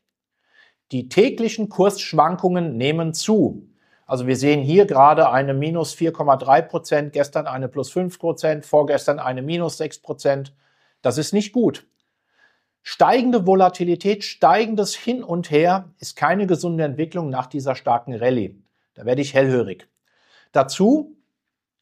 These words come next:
werfen wir einen Blick auf die Indikatoren im unteren Bereich. Deswegen, ich sagte ja, ich, wir schauen heute auf die Divergenzen. Der blau-gelbe Indikator, der obere, das ist der M A C D-Index.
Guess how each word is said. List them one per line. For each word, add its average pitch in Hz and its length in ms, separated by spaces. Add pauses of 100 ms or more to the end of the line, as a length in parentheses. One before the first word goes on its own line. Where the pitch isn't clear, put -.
(200)
werfen 131 320
wir 156 80
einen 135 120
Blick 190 200
auf 156 160
die 151 120
Indikatoren 165 680
im 143 140
unteren 185 360
Bereich. 202 460
Deswegen, 131 320
ich 120 120
sagte 123 280
ja, 127 160
ich, - 180
wir 113 140
schauen 117 380
heute 131 200
auf 113 120
die 104 160
Divergenzen. 120 920 (760)
Der 131 80
blau-gelbe 170 580
Indikator, 202 840
der 160 160
obere, 175 480 (1200)
das 120 140
ist 139 160
der 143 80
M 143 120
A 139 120
C 143 140
D-Index. 202 760